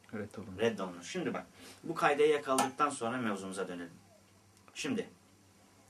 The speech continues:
Speaker 2: İbn-i Hüseyin'in hiç kimse Allah, ancak kişi isim sıfatları, isim sıfat ilmini bilerek Allah subhanehu ve teala'ya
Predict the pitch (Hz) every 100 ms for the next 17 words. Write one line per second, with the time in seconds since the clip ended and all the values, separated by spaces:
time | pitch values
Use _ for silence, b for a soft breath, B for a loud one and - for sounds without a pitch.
0 | - 123 113 185 180 151 135 107 95 87
1 | - - B B B B - - - 190
2 | - - 120 120 131 - 170 151 113 95
3 | - - 110 - 151 - - - - -
4 | _ _ _ _ _ _ _ - - 175
5 | 160 143 131 131 123 123 131 120 - -
6 | 110 - 156 131 - 117 - 113 117 135
7 | 113 117 127 107 101 104 107 - 110 104
8 | 98 95 101 92 90 85